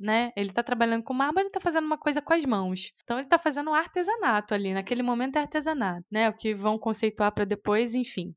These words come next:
Aquele outro lá que trabalha também, aquele outro artista que trabalha com couro e que curte o couro e que vende sandália de couro na beira da praia, também tá fazendo artesanato, né? É um outro tipo. A,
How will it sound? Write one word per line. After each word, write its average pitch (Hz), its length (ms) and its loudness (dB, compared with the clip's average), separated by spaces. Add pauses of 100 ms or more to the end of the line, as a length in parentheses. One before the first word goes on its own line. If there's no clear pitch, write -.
Aquele 339 460 -2
outro 330 440 0
lá 262 320 0
que 269 140 -4
trabalha 233 600 0
também, 240 260 -2
aquele 233 180 -4
outro 254 180 2
artista 226 360 -4
que - 100 -18
trabalha 226 360 0
com 247 180 -6
couro 214 640 -2 (100)
e 214 80 -4
que 240 140 -2
curte 254 340 2
o 247 60 -4
couro 233 540 0
e 208 80 -2
que 233 180 -4
vende 220 340 0
sandália 233 460 0
de 233 120 -4
couro 247 380 -2
na 240 100 -4
beira 240 220 0
da 226 120 -2
praia, 220 760 0
também 370 280 0
tá 392 100 6
fazendo 214 280 0
artesanato, 190 800 -2
né? 233 340 0
É 208 120 0
um 233 80 0
outro 339 260 2
tipo. 269 580 0 (420)
A, 294 920 2